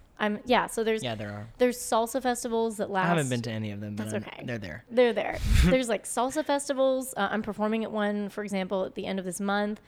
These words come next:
Speaker 1: Uh, there's, there's
Speaker 2: What's the date for that, and where is it?
Speaker 1: That is, um,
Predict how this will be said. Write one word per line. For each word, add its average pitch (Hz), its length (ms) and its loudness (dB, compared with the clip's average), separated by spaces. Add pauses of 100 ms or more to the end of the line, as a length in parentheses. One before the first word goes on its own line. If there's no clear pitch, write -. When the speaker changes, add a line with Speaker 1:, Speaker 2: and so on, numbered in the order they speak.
(300)
Speaker 1:
Uh, 196 280 -2
there's, 196 360 -6 (480)
there's 185 340 -4 (360)
Speaker 2:
What's 165 180 -2
the 165 80 0
date 143 260 0
for 127 100 -8
that, 107 180 -2
and 113 80 -4
where 113 140 -4
is 120 200 -6
it? 208 200 -12
Speaker 1:
That 226 380 0
is, 220 460 -2 (100)
um, 190 400 -4